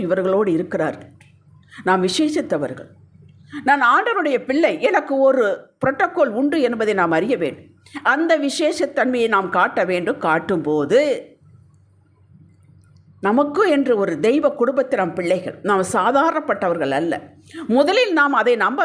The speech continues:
வேண்டும். நான் விசேஷித்தவள், நான் தெய்வ குடும்பத்தின் பிள்ளை, கர்த்தர் என்னோடு இருக்கிறார், நான் ரட்சிக்கப்பட்டவள், நான் கண்ட இடத்துல உட்கார முடியாது, கண்டதையும் பேச முடியாது, கண்டதையும் சாப்பிட முடியாது, எனக்கு என் குடும்பத்துக்கு ஒரு புரோட்டோகால்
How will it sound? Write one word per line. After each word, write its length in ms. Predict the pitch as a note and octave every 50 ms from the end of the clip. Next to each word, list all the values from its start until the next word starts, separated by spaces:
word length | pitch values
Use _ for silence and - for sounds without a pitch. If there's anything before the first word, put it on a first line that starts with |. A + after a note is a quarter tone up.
| D4
வேண்டும். 200 | C4+ A#3 F#3 G3 A#3
நான் 140 | C4+ C4+ A#3
விசேஷித்தவள், 800 | B3 A#3 - D4 C4+ B3+ B3+ A#3+ G3 - - G3 F#3 F#3+ B3+ D#4 D4+
நான் 200 | G#3 F#3 F3 E3+
தெய்வ 240 | G3+ A3+ D#4 D#4 C4 - -
குடும்பத்தின் 480 | G#3+ G#3 G3 G#3 G3+ - G#3+ F3 D#3+ E3
பிள்ளை, 280 | F3+ E3+ F#3 A#3 D#4 C#4+ - -
கர்த்தர் 320 | - - - - D#4+ D4 A#3+ G#3
என்னோடு 360 | G3+ G3+ G#3 A#3+ C4+ B3+ A3 E3+
இருக்கிறார், 460 | F3 F#3 G#3 - - F#3 G#3+ G#4+ F#4
நான் 100 | G#3+ F#3 F#3+
ரட்சிக்கப்பட்டவள், 840 | F#3 F#3 - F#4 D4 - C#4 - - E3+ E3 - F3 E3+ F3+ C#4+ C4 - G4+ A4 A4 -
நான் 180 | C4 C4+ - -
கண்ட 220 | A#3+ A3+ B3 C#4+ D#4 B3
இடத்துல 280 | G#3 A#3 B3 B3 C4+ A#3
உட்கார 320 | F#3+ F3+ - C4+ A#3 A#3+ A3+ F#3+
முடியாது, 380 | G3+ G#3+ G#3 G3+ F#3 F#3+ A3+ D4+
கண்டதையும் 500 | - B3 A3 A#3 C4+ C4+ C4+ C#4 C4+ -
பேச 260 | A3 G3 A#3 - D#4 A3+
முடியாது, 420 | A3 G3+ G#3+ F#3+ F#3+ G3 G3 A#3 - -
கண்டதையும் 440 | G#3 A3 B3+ C4 C4 C#4 C#4+ C#4+ C#4
சாப்பிட 340 | B3+ - C4 C4 C4+ A3 G#3+ F#3
முடியாது, 440 | F3 G#3 G#3+ F#3+ F#3 F3 F3 A3 D4 D#4+ B3 - G#4+ G#4+ F#4+ - A3+ B3
எனக்கு 340 | A#3+ B3+ C4 C4 - G4 F#4+
என் 180 | C4 A3+ -
குடும்பத்துக்கு 600 | B3 B3+ C#4+ C#4 D4 C#4+ D#4+ D#4 D#4 C4 B3 B3 A3
ஒரு 80 | G3+ -
புரோட்டோகால் 480 | A3+ A#3+ - C#4+ B3+ - - A#3+ A3+